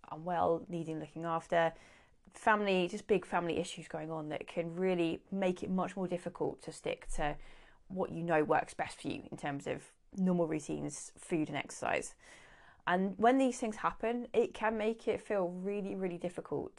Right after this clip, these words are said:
to pursue any goals like weight loss and getting healthier and getting fitter and getting stronger. And often,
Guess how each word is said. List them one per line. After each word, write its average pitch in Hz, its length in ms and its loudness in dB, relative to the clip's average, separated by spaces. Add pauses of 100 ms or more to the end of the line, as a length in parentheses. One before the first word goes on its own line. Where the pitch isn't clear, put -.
to 151 300 -2 (120)
pursue 185 380 -2
any 165 140 0
goals 151 320 -4
like - 120 -8 (200)
weight 170 280 2
loss 104 360 2 (560)
and 170 160 0
getting 160 240 4
healthier 156 580 0
and - 80 -8
getting 156 200 -4
fitter - 360 -6
and 139 160 -2
getting 156 160 -8
stronger. 151 540 -2 (880)
And 196 100 -2
often, 214 480 4